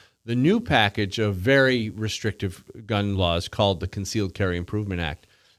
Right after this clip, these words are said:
Now, the law included such requirements as three years of social media activity,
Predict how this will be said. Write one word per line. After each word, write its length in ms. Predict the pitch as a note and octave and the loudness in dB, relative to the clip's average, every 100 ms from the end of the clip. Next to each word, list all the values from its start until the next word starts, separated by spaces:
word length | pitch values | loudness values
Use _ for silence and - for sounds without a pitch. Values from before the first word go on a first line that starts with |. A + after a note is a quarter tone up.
| - | -4
Now, 60 | |
the 60 | B2 | 0
law 280 | C#3 D3+ D#3 | 4 6 4
included 360 | D#3 D3+ C#3 | 2 0 0
such 280 | - C#3+ C3+ | 2 0 2
requirements 600 | C3 - B2 B2 A#2+ A2+ | -2 2 4 4 2 -2
as 200 | A#2+ A2+ - - - - | -2 -2 -6 -20 -14 -4
three 180 | C3 | 0
years 340 | B2+ A#2+ A#2 G#2+ | 2 2 2 0
of 140 | G#2+ | -2
social 400 | - A#2 G#2+ A2 | 0 0 0 0
media 380 | G#2 A2+ A2 A2 | 0 2 2 2
activity, 1040 | A2 A2 - - B2+ A2+ A2+ A2+ A2+ G#2 | 2 0 0 2 2 2 0 2 0 -2